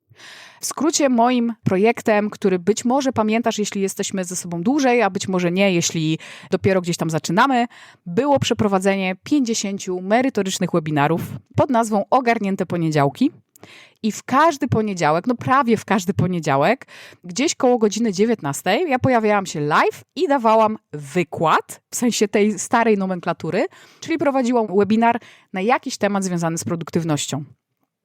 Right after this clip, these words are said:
To nie były webinary sprzedażowe. W ogóle to <laughs> jeszcze nie był ten temat. Chciałam nauczyć się mówić do kamery tak, żeby się nie stresować. Ten projekt nie trwał pięćdziesiąt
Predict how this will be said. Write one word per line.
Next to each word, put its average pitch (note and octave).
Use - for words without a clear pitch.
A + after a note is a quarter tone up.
To G3
nie F#3+
były A3+
webinary F3+
sprzedażowe. D3+
W F3+
ogóle G#3
to C4
<laughs> G#3+
jeszcze D#4
nie D4+
był C4+
ten C#4
temat. D#3+
Chciałam B3+
nauczyć G#3+
się F#3
mówić A3
do G3
kamery F3+
tak, B3+
żeby B3
się C4+
nie C4+
stresować. D3
Ten D4
projekt C4+
nie C4+
trwał F#3+
pięćdziesiąt F#3